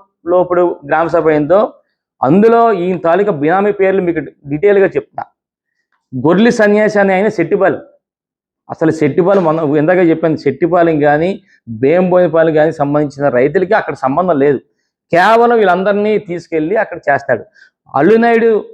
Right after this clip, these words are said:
ఆ, బినామీ పేర్లు అన్నీ కూడా ఒకసారి మీ అందరూ కూడా చెప్తున్నాను. గొర్లి సన్యాసి ఎవరైతే ఎల్లు రామనాయుడు ఉన్నాడో సర్పంచ్ తాలూకా మామయ్య అయినా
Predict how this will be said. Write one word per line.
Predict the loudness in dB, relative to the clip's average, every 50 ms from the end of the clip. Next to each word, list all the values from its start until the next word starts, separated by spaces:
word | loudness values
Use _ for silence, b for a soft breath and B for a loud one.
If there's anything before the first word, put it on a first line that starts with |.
| -14 -6 -2
ఆ, | 0 0 2 2 2 2 0 -2 -4 -4
బినామీ | -4 -4 -2 0 0 0 0 0
పేర్లు | 0 0 0 2 2 2
అన్నీ | 2 2
కూడా | 2 2 2
ఒకసారి | 2 2 0 -2 -2
మీ | 0 -2
అందరూ | -2 -2 0 -2
కూడా | 0 0
చెప్తున్నాను. | -2 -4 -4 -4 -6 -4 -4 -4 -6 -10 -12 _ _ _ _ _ -8 -2 0
గొర్లి | 2 2 4 2 2
సన్యాసి | 2 0 0 2 2 0 0 -2 -4 -8 -14 -14 _ _ -4
ఎవరైతే | -2 0 0 2 0 0 0 0 2
ఎల్లు | 2 4 4 4 2 2 2 2
రామనాయుడు | 2 2 2 0 0 0 0 0 0 0
ఉన్నాడో | 0 0 0 0 0 0 -2 -2 -4 -8 _ _ _ -12 -10
సర్పంచ్ | -6 -6 -6 -6 -4 -4 -4 -4 -2
తాలూకా | 0 0 0 0 0 0
మామయ్య | 0 2 2 2 2 0 0 0
అయినా | -2 -2 -6